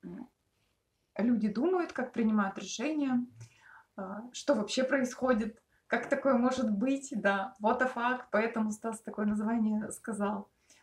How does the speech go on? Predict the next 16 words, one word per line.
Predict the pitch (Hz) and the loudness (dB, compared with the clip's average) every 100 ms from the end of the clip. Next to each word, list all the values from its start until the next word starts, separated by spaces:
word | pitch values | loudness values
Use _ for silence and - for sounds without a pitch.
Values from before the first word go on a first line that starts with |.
| - | -2
Ну, | 220 311 285 - | 0 2 0 -4
ч-, | - | -10
что, | - 262 240 | -6 -2 0
давай | 208 240 240 | 2 0 0
обсуждать, | - 208 254 381 | -2 -2 0 2
начнем | 294 214 - 247 208 | 2 2 4 4 2
с | - | -2
нашей | 208 214 | -4 -4
первой | 214 208 196 | -6 -6 -8
темы. | - 269 330 247 _ _ _ _ _ - | -4 -2 -2 -4 _ _ _ _ _ -2
Она | 196 226 | 2 2
родилась | 208 220 226 214 220 | 2 0 0 0 0
у | |
нас | 214 190 - - | 0 0 -6 -8
совершенно | 202 214 220 202 | -6 -4 0 0
недавно, | 175 170 208 359 320 311 | -2 -2 0 0 -2 -2